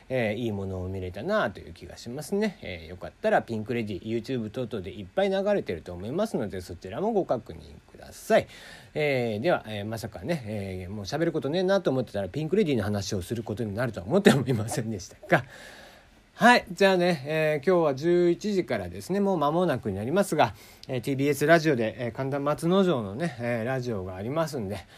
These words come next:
えー、僕はそちらに向けて準備をしたいなと思っています。はい。じゃあ、また皆さんとは、これはもう来年になるかな。えー、年明けて、えー、また配信をしていこうかなと思いますね。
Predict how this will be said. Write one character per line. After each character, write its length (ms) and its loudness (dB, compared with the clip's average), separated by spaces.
え 120 -4
ー、 20 -4
僕 200 -2
は 60 0
そ 140 -4
ち 140 -4
ら 100 2
に 100 0
向 140 4
け 140 4
て 160 6
準 240 -2
備 120 0
を 40 -4
し 100 -8
た 140 0
い 60 0
な 220 10
と 120 2
思 180 0
っ 20 -10
て 240 -12
い 160 -10
ま 160 6
す。 160 0
は 140 8
い。 160 0
じ 100 2
ゃ 380 2
あ、 40 0
ま 160 -4
た 220 2
皆 240 -2
さ 160 0
ん 80 -2
と 160 -4
は、 160 2
こ 120 -6
れ 120 0
は 140 0
も 500 2
う 40 -12
来 260 4
年 220 0
に 100 -2
な 100 4
る 80 0
か 120 -2
な。 220 -2
え 140 -4
ー、 20 -4
年 300 -4
明 80 -2
け 180 2
て、 280 8
え 260 4
ー、 40 -2
ま 120 -2
た 200 -2
配 280 -6
信 300 -8
を 180 -10
し 100 -10
て 120 -8
い 100 -8
こ 140 -8
う 60 -10
か 120 -10
な 160 -2
と 100 -8
思 100 -6
い 40 -14
ま 160 -16
す 100 -6
ね。 220 4